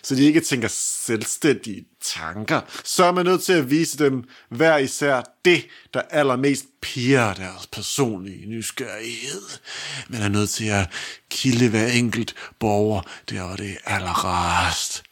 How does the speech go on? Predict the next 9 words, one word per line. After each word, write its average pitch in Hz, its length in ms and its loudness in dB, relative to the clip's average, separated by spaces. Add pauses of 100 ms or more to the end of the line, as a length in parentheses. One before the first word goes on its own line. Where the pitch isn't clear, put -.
(200)
Så 208 500 2
kan 160 100 0
du 156 80 -2
nemlig 139 320 -2
for 135 240 -2
alvor 139 480 2
holde 98 260 -4
dem 92 180 -10
fast. - 560 -10